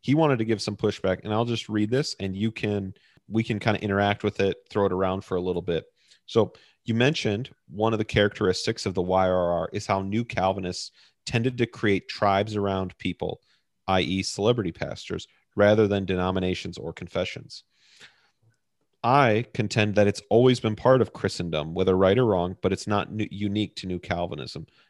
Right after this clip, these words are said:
Noted e-, examples include First Corinthians one, twelve through seventeen, the Novatians, the Donatists, the Nestorians, the Arians, the Benedictine monks, Augustinians, Pelagians,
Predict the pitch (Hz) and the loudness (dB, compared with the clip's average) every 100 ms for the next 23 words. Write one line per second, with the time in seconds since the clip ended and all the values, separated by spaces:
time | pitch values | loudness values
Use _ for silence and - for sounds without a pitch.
0 | _ 104 123 147 135 131 - 107 107 101 | _ 2 4 4 2 -4 -4 -8 -2 0
1 | 110 - 82 73 - _ _ - 98 - | 0 -2 -4 -4 -10 _ _ -12 -10 -4
2 | 90 87 - 104 101 - 101 - 92 90 | -2 -2 -2 -2 -2 -4 -6 -4 -8 -8
3 | - 101 95 90 123 - _ _ - 98 | -10 -4 -2 -2 -6 -14 _ _ 0 0
4 | 92 95 - 95 98 - 85 90 - _ | 0 -6 -4 -4 -4 -6 -8 -10 -16 _
5 | _ - 101 104 98 90 - 92 92 107 | _ -4 -2 0 0 -2 -6 -6 -6 -8
6 | - _ _ 101 98 92 90 98 - - | -14 _ _ -4 -2 -2 -2 -6 -6 -10
7 | - _ _ 110 113 - 90 80 85 101 | -16 _ _ -6 -4 -4 -2 -2 -4 -8
8 | - _ _ 95 82 98 92 95 113 - | -14 _ _ -6 -4 -4 -4 -6 -8 -12
9 | - 92 98 98 101 - 101 95 90 110 | -8 -4 -4 -4 -6 -6 -8 -6 -8 -8
10 | - - _ _ _ _ 104 107 - - | -14 -18 _ _ _ _ 2 2 -4 -6
11 | 98 92 95 107 - - 98 92 95 92 | -4 -2 -4 -6 -8 -2 0 0 -2 -4
12 | 95 95 110 - | -6 -6 -6 -10